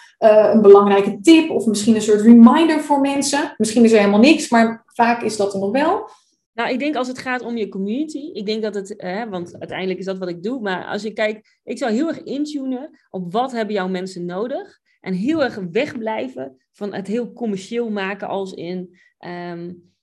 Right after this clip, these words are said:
Speaker 2: weet ik veel, dat je per se bepaalde fotoshoots moet doen of bepaalde dingen moet dragen. Of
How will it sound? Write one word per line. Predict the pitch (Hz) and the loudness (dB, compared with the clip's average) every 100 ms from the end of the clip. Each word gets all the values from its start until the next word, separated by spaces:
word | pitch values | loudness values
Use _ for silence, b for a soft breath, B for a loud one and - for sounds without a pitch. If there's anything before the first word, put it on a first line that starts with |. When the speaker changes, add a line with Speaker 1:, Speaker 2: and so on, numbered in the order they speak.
| _ _ | _ _
Speaker 2:
weet | 180 185 | -18 -18
ik | 185 | -16
veel, | 190 | -12
dat | 190 | -12
je | 202 - - - | -10 -14 -16 -20
per | - | -16
se | 214 247 185 | -12 -12 -12
bepaalde | 202 208 220 | -10 -8 -8
fotoshoots | 220 214 190 185 202 202 | -6 -6 -6 -12 -14 -12
moet | 190 | -10
doen | 196 190 | -10 -10
of | 185 | -12
bepaalde | 190 214 226 | -6 -4 -4
dingen | 202 220 220 | -6 -6 -8
moet | 214 180 | -8 -6
dragen. | 190 165 175 175 180 165 | -8 -8 -14 -12 -12 -10
Of | 208 | -10